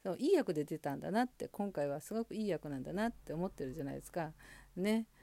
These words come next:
あの、その、悪-、悪い方の役じゃなくて、怖い方の役じゃなくて、なんて、ね。<laughs>「油断させといての」っていう、<laughs>最後。だんだん怖くなってくんですよ、この方。最終的には怖いじゃんってい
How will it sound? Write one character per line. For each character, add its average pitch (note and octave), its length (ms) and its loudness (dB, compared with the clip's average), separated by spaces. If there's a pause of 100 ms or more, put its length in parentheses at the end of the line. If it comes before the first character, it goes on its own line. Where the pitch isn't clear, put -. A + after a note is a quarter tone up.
(240)
あ D#3 140 -2
の、 D3 320 -6 (420)
そ - 180 -8
の、 C#3+ 260 -4 (160)
悪-、 F3 320 2
悪 F#3 220 8
い C4 60 6
方 G3 140 2
の C#3+ 80 2
役 C3+ 200 0
じ C#3 80 0
ゃ C3+ 40 0
な C#3+ 120 -2
く - 80 -20
て、 C3 160 -8
怖 G#3 200 8
い A3+ 60 8
方 F3 140 2
の C#3 60 0
役 C#3+ 180 -2
じ C#3+ 100 -6
ゃ - 20 -4
な D3+ 100 -4
く - 100 -16
て、 G3 160 0
な E3 120 0
ん C#3 60 -4
て、 D3+ 260 -8 (400)
ね。 F#3 400 2 (240)
<laughs> F#3+ 160 2 (380)
「油 E3 140 4
断 A3+ 200 6
さ A3 120 2
せ A3 160 6
と A3 160 4
い G#3 60 0
て E3 140 4
の」 G#3+ 140 6
っ A#3+ 40 4
て - 380 2
い G3+ 100 6
う、 F#3 260 -4 (220)
<laughs> C#4 200 2 (180)
最 F3+ 180 2
後。 D3+ 160 -6 (720)
だ G3 180 12
ん A#3+ 80 12
だ A#3 120 10
ん A3+ 60 6
怖 G#3 200 12
く D#3+ 100 4
な C#3 80 6
っ - 40 -8
て - 120 -4
く D3 60 -2
ん D3 60 0
で C#3+ 60 -2
す D#3 60 -2
よ、 D3 60 2
こ D3+ 120 -4
の C#3+ 100 0
方。 D3 300 0 (720)
最 A3+ 280 8
終 B3+ 200 6
的 A3+ 260 8
に G3 80 6
は D3 100 4
怖 F3+ 240 10
い E3+ 60 10
じ D3 100 2
ゃ B2+ 80 4
ん - 40 -4
っ - 20 -10
て - 140 4
い D3 60 6